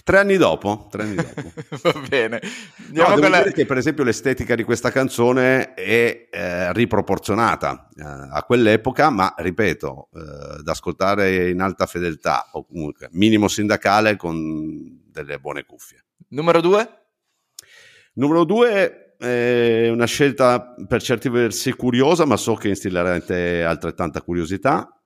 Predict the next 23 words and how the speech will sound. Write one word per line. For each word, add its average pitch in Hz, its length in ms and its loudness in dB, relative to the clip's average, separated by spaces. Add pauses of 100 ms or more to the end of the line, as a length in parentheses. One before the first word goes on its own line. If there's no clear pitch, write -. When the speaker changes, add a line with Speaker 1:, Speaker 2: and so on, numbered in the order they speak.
Speaker 1:
È 98 140 -2
un'operazione 120 640 2
recupero, 117 600 2
ma 104 260 2
è 117 400 2
una 92 140 0
canzone 90 340 -2
fresca, 65 640 -2
o 69 140 -8
meglio 76 320 -2
un 76 60 -2
disco 80 260 -4
fresco, 127 420 2
anche 147 240 -2
se - 160 -4
in 80 80 0
realtà 80 240 -2
è 92 40 2
un 90 40 0
disco 78 220 -4
del 78 100 2
millenovecentonovantasei, 87 1080 0
introvabile, 85 760 2